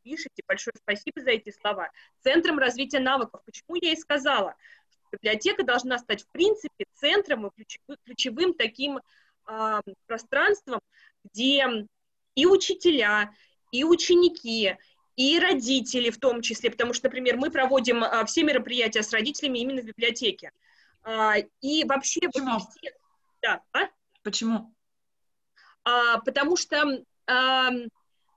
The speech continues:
Speaker 1: наш библиотечный, вот такое пространство библиотечное, оно, а, сделано таким образом, чтобы родителям было достаточно комфортно там находиться, но при этом они понимали, что они, ам,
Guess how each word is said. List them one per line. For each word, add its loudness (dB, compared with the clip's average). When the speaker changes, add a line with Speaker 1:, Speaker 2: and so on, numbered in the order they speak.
Speaker 1:
наш 2
библиотечный, 0
вот -4
такое 0
пространство -2
библиотечное, -4
оно, -2
а, 2
сделано 0
таким 0
образом, -4
чтобы 2
родителям 2
было 4
достаточно -2
комфортно 0
там -4
находиться, -6
но -16
при -4
этом 0
они 2
понимали, -2
что -4
они, 0
ам, -2